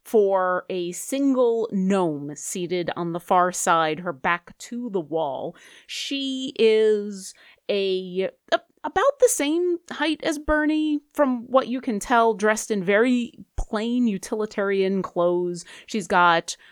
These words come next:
very short, dirty blonde hair and brown eyes, and you can tell she's got a, a little bit of a, a stocky build. She definitely looks like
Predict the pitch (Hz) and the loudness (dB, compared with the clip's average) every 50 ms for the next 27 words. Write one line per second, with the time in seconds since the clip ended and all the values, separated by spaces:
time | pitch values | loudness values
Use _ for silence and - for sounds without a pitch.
0 | - - - 214 226 254 269 247 - - - - 262 240 240 - _ - - 233 | -10 -2 2 2 2 2 2 -2 -4 -4 -2 2 4 4 4 2 _ 2 4 4
1 | 226 226 233 214 180 - 208 196 196 196 202 208 202 202 202 196 190 202 196 208 | 4 4 2 -2 -2 -2 0 0 0 0 0 0 0 0 -2 -2 -4 -6 -6 -4
2 | 185 190 190 190 185 180 180 170 - 160 151 175 175 170 147 139 151 151 156 151 | -2 -2 0 -2 -2 -2 -4 -2 0 2 2 2 2 0 -2 -2 -2 -2 -2 -2
3 | 147 147 151 151 147 - - - 180 175 180 175 - 220 233 254 233 - _ _ | -2 -4 -6 -8 -10 -8 -6 -4 -4 -4 -4 -6 -6 -6 -6 -6 -6 -8 _ _
4 | - - 294 330 381 403 415 392 - 302 247 240 320 311 302 254 262 - - 226 | -10 -4 -2 0 2 2 0 0 -2 -8 -4 -2 -2 0 0 -2 -4 -2 -2 -2
5 | 220 220 247 262 254 240 233 220 185 190 170 151 127 - - - - - - - | 0 0 -2 -2 2 2 4 4 4 2 2 0 -2 -6 -10 -8 -8 -6 -2 0
6 | 180 170 180 - 190 165 156 139 127 160 151 143 123 - 101 117 - - 180 175 | 0 0 0 -2 -8 -10 -10 -8 -6 -4 -4 -2 -2 -4 -6 -8 -10 -10 -10 -10
7 | 156 - 208 202 196 - 220 196 180 185 180 180 175 - - - 170 165 156 151 | -4 0 2 2 2 0 -2 -2 0 0 2 0 0 -2 -2 0 2 2 2 2
8 | - | -2